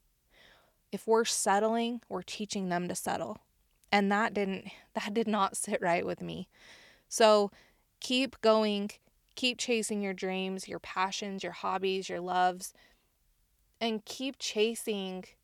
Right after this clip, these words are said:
creating, and knowing yourself inside out. Know yourself, be confident in yourself, do things constantly that improve who you are,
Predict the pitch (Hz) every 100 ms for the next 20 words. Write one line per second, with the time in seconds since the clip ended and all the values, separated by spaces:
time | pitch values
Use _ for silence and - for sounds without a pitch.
0 | _ _ _ _ _ _ - - 220 208
1 | 214 220 208 185 185 185 185 208 190 180
2 | 180 - _ _ _ _ _ 208 - 202
3 | 180 190 175 - 165 - - - _ _
4 | - - - _ 208 226 226 202 190 196
5 | 180 180 - 208 - 214 208 202 180 190
6 | 180 - 180 175 - 208 226 214 - -
7 | 196 196 208 190 180 180 180 180 - 220
8 | 208 - 196 180 180 180 190 202